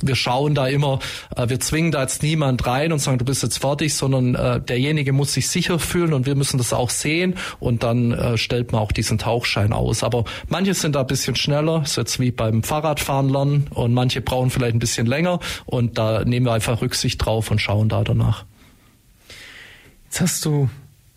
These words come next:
Speaker 2: sag ich mal, in einem kleinen Text, den du uns vorab geschickt hast, äh, den Satz gehabt,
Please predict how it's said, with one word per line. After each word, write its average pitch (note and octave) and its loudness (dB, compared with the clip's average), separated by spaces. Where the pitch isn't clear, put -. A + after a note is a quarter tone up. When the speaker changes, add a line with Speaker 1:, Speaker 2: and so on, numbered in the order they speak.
Speaker 2:
sag - -2
ich A2 0
mal, G#2+ 2
in A2 2
einem G2+ 2
kleinen G#2 0
Text, - -4
den G#2+ 2
du G2 4
uns G2 2
vorab - -2
geschickt - -2
hast, - -2
äh, - -4
den G#2+ 2
Satz G#2 -2
gehabt, G#2 0